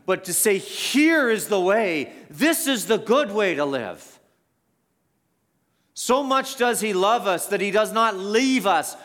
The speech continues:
without his law, but by an act of sovereign grace presents the revelation,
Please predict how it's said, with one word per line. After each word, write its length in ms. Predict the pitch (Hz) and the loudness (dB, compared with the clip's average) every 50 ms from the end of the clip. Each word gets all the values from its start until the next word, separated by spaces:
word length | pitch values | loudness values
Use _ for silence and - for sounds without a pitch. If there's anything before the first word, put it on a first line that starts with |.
| - - | -20 -8
without 400 | - 175 196 190 208 214 220 214 | -2 -2 0 2 2 0 0 0
his 200 | 196 202 190 156 | 0 -2 -4 -4
law, 440 | 156 180 190 202 196 190 175 139 - - - - - | -2 0 2 4 4 2 2 0 -4 -12 -18 -6 -4
but 140 | 202 202 - | -4 -2 0
by 160 | 196 208 208 | 0 0 0
an 140 | 208 202 196 | 0 0 0
act 380 | 220 262 294 302 294 - - | 2 2 2 2 0 -2 -4
of 120 | 233 220 - | -4 -4 -2
sovereign 640 | - - - 254 247 247 247 233 185 220 226 208 190 | -4 -2 0 2 4 4 4 2 2 -4 -6 -6 -6
grace 460 | 156 180 214 214 214 202 180 - - - - - - - | -2 0 0 2 2 2 0 0 -4 -10 -16 -20 -14 -4
presents 500 | - 220 208 156 220 240 247 247 240 - | -2 0 0 2 2 0 0 -2 -6 -2
the 140 | - 220 208 | 0 0 0
revelation, 960 | 190 196 240 277 277 277 269 254 254 254 254 254 208 - - 208 180 151 | 2 2 0 0 2 0 -2 0 0 0 -2 -2 -4 -4 -4 -4 -4 -4